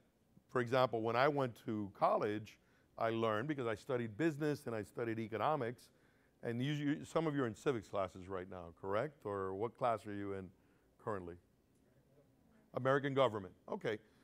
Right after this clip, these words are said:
This is a topic you should cover anyway in it. But I think we can all agree that there's a fundamental understanding in economics that e-, that monopolies are not a good thing, right? We have laws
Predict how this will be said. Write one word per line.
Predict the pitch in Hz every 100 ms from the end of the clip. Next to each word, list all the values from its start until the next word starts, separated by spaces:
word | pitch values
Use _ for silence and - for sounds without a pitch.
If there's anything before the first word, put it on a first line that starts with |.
| _ _
This | 160 190
is | 247
a |
topic | 151 170 156 143
you | 127
should | - 160 123
cover | 139 127
anyway | 127 127 101 95 104 -
in | - 123
it. | 95 - _ _ _ _ _ _ - 120
But | 127 123 - - _ _ _
I | 131 135
think | - 175 143 - _ _ _ -
we | 160
can | 139 139
all | 151
agree | 143 131 151 147
that | 127 117
there's | 123 117
a | 113
fundamental | - 143 143 135 135 123
understanding | 123 117 - 123 127 123 123 - _ -
in | 120
economics | 131 123 127 156 107 - - _ _ _ _
that | 131 110 113 - _ _
e-, | 127 110 -
that | - 117 113
monopolies | 117 143 143 135 123 110
are | 113
not | 110 107
a |
good | 101 92
thing, | 87 69 80 -
right? | 101 117 - _ -
We | 120 107
have | 113 110
laws | 113 120 120 107